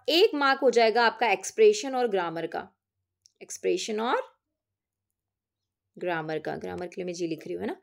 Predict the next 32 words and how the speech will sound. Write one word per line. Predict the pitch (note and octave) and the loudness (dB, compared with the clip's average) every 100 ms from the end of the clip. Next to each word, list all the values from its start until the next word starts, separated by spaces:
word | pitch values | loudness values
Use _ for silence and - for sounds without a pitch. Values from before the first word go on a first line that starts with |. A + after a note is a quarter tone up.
| _ - _ | _ -20 _
इसके | A3+ - C#4+ | -10 -6 -4
अंदर | - A3 G#3+ A#3 A3 | -2 0 0 0 0
ये | A3+ B3 - | 2 2 0
ऐसे | F#3 - C4 - | -4 -2 -2 -2
फोर | - G#3 A3 | 4 6 8
मार्क्स | G#3+ F#3+ - - | 4 -4 -4 -2
कवर | F#3 F3 | 0 0
हो | D#3+ D#3 | 0 -2
जाएंगे, | D#3+ D3+ D3+ | -4 -4 -2
one | F3+ A3 | -2 0
for | A#3 | 0
format, | A#3 A3+ A3+ E4 - | 0 0 2 2 0
two | A#3 - | -4 -2
for | A3+ A3 | 0 0
content, | G#3+ G#3+ C#4+ F4+ G4 | 0 0 0 0 0
one | F#3 F3 | -4 -2
for | A3+ | -4
expression। | F3+ - - C#3+ - - - _ _ _ _ _ - | -4 -6 -8 -8 -8 -12 -18 _ _ _ _ _ 0
अब | D4+ C4 F#3+ | 0 0 2
बात | G3+ G3 - | 2 2 0
करते | F#3+ E3+ F3+ | -2 0 -4
हैं | G3 | -8
हम, | G3+ G3 D4+ _ _ _ - | -6 -6 -8 _ _ _ -6
यही, | B3+ E4+ F#4 | 2 6 6
यही | F4 B3 C4+ E4 | 6 2 2 2
चीज़ | E4 D4+ C#4 | 2 -2 -4
उसके | - D4+ | -6 -4
अंदर | C#4 C4+ C#4 | -2 0 0
भी | D4+ | 0
रहेगी, | C4+ G3 G#3 | 2 2 2
ट्वेल्थ | G3+ G#3+ A3+ A#3 B3 | 2 6 6 4 -2
में, | C4 | -4